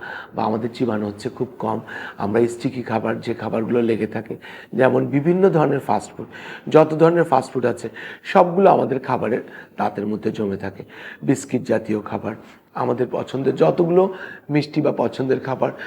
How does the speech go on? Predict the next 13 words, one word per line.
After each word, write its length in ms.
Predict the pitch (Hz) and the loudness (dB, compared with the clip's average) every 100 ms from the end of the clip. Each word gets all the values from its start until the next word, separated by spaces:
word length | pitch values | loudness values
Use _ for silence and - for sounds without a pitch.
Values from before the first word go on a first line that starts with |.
| - - - | -14 -10 2
যতগুলো 360 | 127 131 139 | 2 2 2
আঠালো 360 | 123 120 131 131 | 2 2 -2 -2
খাবার 300 | 131 123 123 | -2 0 2
আটকে 280 | 113 - 120 | 0 -4 -6
থাকে, 260 | 120 - - - - - | -6 -6 -10 -14 -18 2
যেমন 340 | 160 175 175 | 6 8 6
আম, 340 | - 139 113 101 - - - - | 2 2 2 -2 -16 -16 -14 0
আম 200 | 139 156 | 2 4
একটি 220 | 156 185 | 2 2
মিষ্টি 300 | 156 131 - | 0 -2 -6
খাবার, 360 | - 135 143 165 - - - | -6 -2 -2 -2 -8 -18 -16
একটা 200 | 113 135 | -6 -6
ফ্রুট, 280 | - 127 | -2 -2